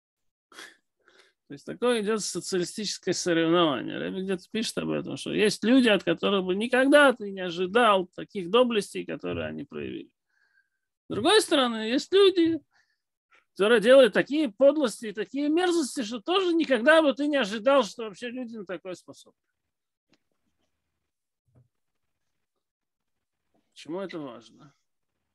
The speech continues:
Потому что обычное зло исправляется обычными методами.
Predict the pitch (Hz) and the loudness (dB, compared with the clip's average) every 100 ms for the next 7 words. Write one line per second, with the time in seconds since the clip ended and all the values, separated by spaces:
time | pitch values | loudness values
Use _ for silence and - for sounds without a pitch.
0 | _ _ _ _ _ _ _ _ _ _ | _ _ _ _ _ _ _ _ _ _
1 | _ - 147 170 175 240 339 - 220 202 | _ -20 -20 -16 -12 -10 -10 -10 -10 -10
2 | 185 180 175 180 170 175 190 240 349 - | -8 -10 -10 -12 -12 -10 -4 2 2 2
3 | 262 220 196 185 269 392 302 254 254 - | -4 -2 -4 -2 -2 2 4 4 2 -4
4 | 254 294 370 381 370 302 269 285 277 285 | -6 -4 -2 -4 -6 -8 -6 -6 -8 -10
5 | 233 220 202 175 165 131 120 | -12 -12 -14 -12 -14 -16 -20